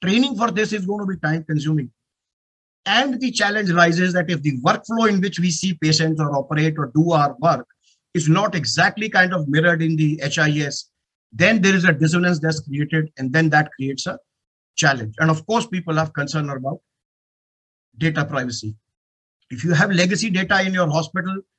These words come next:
which is in, uh, paper, of course, it is difficult to migrate all that data, or if the data is in different systems, migrating into one platform is a challenge. Limitation of technical resources. Hospitals are not I T,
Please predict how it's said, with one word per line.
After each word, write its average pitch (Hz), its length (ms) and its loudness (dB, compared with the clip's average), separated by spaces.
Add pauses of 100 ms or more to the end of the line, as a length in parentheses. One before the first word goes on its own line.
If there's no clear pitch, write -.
(400)
which 160 200 -4
is 185 120 0
in, 190 320 0
uh, 147 340 0 (100)
paper, 165 380 0
of - 160 -16
course, 185 200 -2
it 180 100 -2
is 160 100 -2
difficult 151 460 -4
to 156 60 -4
migrate 143 400 -2
all 127 160 -6
that 131 180 -8
data, 147 340 -4
or 147 120 -2
if 139 100 -6
the 143 80 -12
data 139 280 -4
is 156 120 0
in 156 180 -2 (280)
different 156 280 0
systems, 170 440 -2
migrating 147 480 0
into 139 200 -2
one 135 260 -4
platform 135 360 -6
is 131 140 -8
a 123 60 -8
challenge. 123 460 -12 (360)
Limitation 156 480 2
of 156 120 -4
technical 156 380 -2
resources. 151 640 -6 (680)
Hospitals 170 440 2
are 180 160 6
not 180 220 2
I 156 160 4
T, 160 520 0